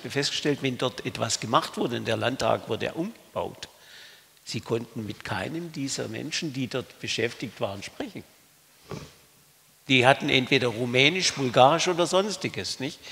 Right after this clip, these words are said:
Und, äh, bedauerlicherweise sprechen die wenig Englisch und, äh, auch kein Französisch. Also konnten sie nur über Gestik manchmal und Nicken konnte man mit denen sich verständigen, aber sie haben hier gearbeitet. Aber der Anbieter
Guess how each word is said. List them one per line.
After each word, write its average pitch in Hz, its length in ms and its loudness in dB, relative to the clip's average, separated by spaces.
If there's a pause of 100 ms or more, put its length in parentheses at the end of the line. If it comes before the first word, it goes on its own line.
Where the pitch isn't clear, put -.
(240)
Und, 127 260 2
äh, 123 140 8 (160)
bedauerlicherweise 139 800 6
sprechen 135 320 6
die 120 140 0
wenig 127 260 4
Englisch 143 360 0
und, 135 260 -6
äh, - 40 -2
auch 123 360 0
kein 117 180 4
Französisch. 135 640 2
Also 123 240 2 (440)
konnten 131 200 4
sie 117 100 0
nur 139 160 0
über 143 220 2
Gestik 143 640 2 (300)
manchmal 135 420 2
und 123 260 -6
Nicken 175 460 6 (440)
konnte 139 220 0
man 139 140 4
mit 131 140 -2
denen 135 220 4
sich 139 180 0
verständigen, 151 760 -2
aber 123 220 2
sie 117 180 -2
haben 127 140 -2
hier 135 160 0
gearbeitet. 107 720 0 (360)
Aber 135 240 6
der 120 300 2
Anbieter 160 680 0